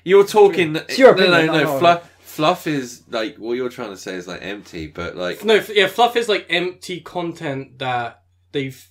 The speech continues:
Speaker 3: uh, added a lot of stuff to, to make it feel more
Speaker 1: No, but it's the
Speaker 3: f-, full than it
Speaker 1: No, no,
Speaker 3: actually
Speaker 1: but
Speaker 3: is.
Speaker 1: it is more full.
Speaker 3: It isn't. I, I've played Witcher Three. I, I, I, like, I, I know you disagree with me, but that's just, that's my experience of it. I did, I, I, well, I played about
Speaker 2: I never
Speaker 3: forty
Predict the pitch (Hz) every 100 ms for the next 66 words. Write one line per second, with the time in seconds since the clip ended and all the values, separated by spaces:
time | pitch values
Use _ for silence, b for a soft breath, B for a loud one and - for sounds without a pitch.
0 | _ _ 143 131 151 160 147 147 156 135
1 | - 147 135 - 139 123 127 139 139 -
2 | - 139 127 120 135 - - - - -
3 | _ _ _ 160 139 135 123 117 147 151
4 | 123 113 120 131 151 147 113 95 - 92
5 | 82 80 - _ _ 156 196 170 113 123
6 | 160 165 165 - 202 202 160 160 156 147
7 | 180 151 117 123 127 147 143 160 165 160
8 | B B 190 196 196 196 196 202 226 226
9 | 196 190 175 214 202 151 139 135 135 -
10 | 147 151 - 143 - - 143 - - 139
11 | 147 156 151 - 175 156 123 117 123 -
12 | b b b 147 175 170 151 - - 160
13 | 160 151 156 - _ - 156 123 127 160
14 | 139 139 127 127 - 170 339 359